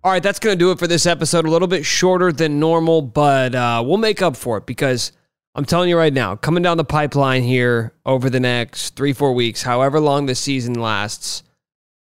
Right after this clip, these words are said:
I am, I'm very excited about some of the names that we have, uh, coming on. I, I don't, they're not all confirmed, and I can't give you exact dates on some of them, so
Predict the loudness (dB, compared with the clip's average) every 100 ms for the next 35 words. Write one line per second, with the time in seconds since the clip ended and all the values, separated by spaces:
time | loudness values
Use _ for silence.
0 | -6 -2 0 0 -2 -4 -6 -8 -12 _
1 | _ _ -8 -6 -4 0 2 2 2 -2
2 | -4 -2 0 0 0 0 0 -2 -2 -2
3 | -4 -2 -2 -4 -2 0 0 0 -2 -4
4 | -6 -10 _ _ _ _ _ -2 0 0
5 | 0 0 0 -2 0 0 0 -2 -4 -2
6 | -2 -2 -4 -4 -4 -4 -2 -2 -2 0
7 | 2 2 0 0 -4 0 0 2 0 -2
8 | -2 -2 -2 -2 -2 -2 0 -2 -2 0
9 | 0 2 0 -2 -2 -2 0 -2 0 0
10 | 0